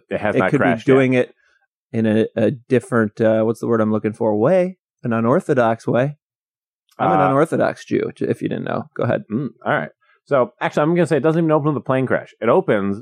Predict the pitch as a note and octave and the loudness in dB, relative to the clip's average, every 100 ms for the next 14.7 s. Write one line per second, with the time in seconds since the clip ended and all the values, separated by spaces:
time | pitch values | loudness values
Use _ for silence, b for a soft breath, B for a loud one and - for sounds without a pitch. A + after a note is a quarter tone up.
0 | - G#2 F#2+ G2 F#2+ G#2 E2 D#2 - A2+ | -4 -2 2 2 0 0 0 0 -2 2
1 | B2+ G2 F2+ D#2+ - F#2+ E2 D2+ - A2+ | 2 2 -2 -6 -6 -4 -4 -2 2 2
2 | - - - _ _ _ _ - G2 F2 | 0 -10 -20 _ _ _ _ -8 -4 0
3 | G#2+ C3+ F#2 E2+ - C3+ G4+ - - _ | 0 0 0 -2 0 2 2 -2 -6 _
4 | - F2+ F2 E2+ E2+ F#2+ F2+ A2 F#2 F#2 | -6 -4 0 0 0 -4 -2 0 2 2
5 | F2+ F2+ F2+ F2 E2 D#2+ - - - E2+ | 2 2 2 2 4 2 0 -6 -6 -2
6 | F#2+ - F2+ E2 E2 D#2+ D#2 A2+ D3+ G#2+ | -2 -2 -2 0 0 0 0 0 0 0
7 | - - G2+ G2+ G2 F#2+ A#2 D3+ D3+ A2 | -2 -2 0 2 2 0 -2 -2 -2 -2
8 | F2+ F2 - F2 - F#2+ F#2 F2+ E2+ G#2+ | -2 -8 -10 -10 -2 -2 0 -4 -4 -2
9 | D#3 C#3+ _ _ _ _ C#3+ D#3 B2 B2 | -2 -4 _ _ _ _ -2 0 2 2
10 | D3 A2 A#2+ - A2+ B2+ B2+ C3+ A#2+ C3 | 2 2 0 -4 0 0 0 -2 -2 -2
11 | B2+ C3 C#3+ F3+ D3+ D#2 _ _ _ _ | -2 -2 0 0 0 -2 _ _ _ _
12 | - E2+ D#2+ D2+ D2+ - F2+ F2 E2+ - | -8 -4 -2 -2 -6 -10 -8 -6 -6 -8
13 | G2+ F2+ - - _ _ _ _ _ G2+ | -4 -4 -4 -14 _ _ _ _ _ -10
14 | - F2 G2+ A#2 - F#2+ | -8 -6 0 2 2 -2